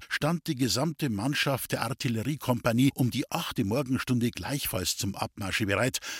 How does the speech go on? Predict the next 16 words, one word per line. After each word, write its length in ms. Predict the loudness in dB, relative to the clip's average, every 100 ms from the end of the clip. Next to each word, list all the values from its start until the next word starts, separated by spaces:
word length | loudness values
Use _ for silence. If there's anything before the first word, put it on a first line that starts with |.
| -12
als 260 | -2 0 2
der 180 | 2 4
Oberfeuerwerker 1160 | 2 4 2 2 4 4 4 0 2 2 2
den 280 | 0 -2 -4 -2
ahnungslosen 880 | 2 6 6 4 2 2 2 0 0
Fischer 360 | 0 2 2
Friedel 380 | 2 2 4 2
vor 160 | 2 0
die 100 | 2
Front 380 | 2 0 -2 -2
brachte, 420 | -2 -2 2 2 0 -16 -4
wo 100 | 0
der 180 | 2 2
Hauptmann 440 | 0 _ -4 -2
seiner 340 | -2 -2 -2
harrte. 280 | -4 -6 -8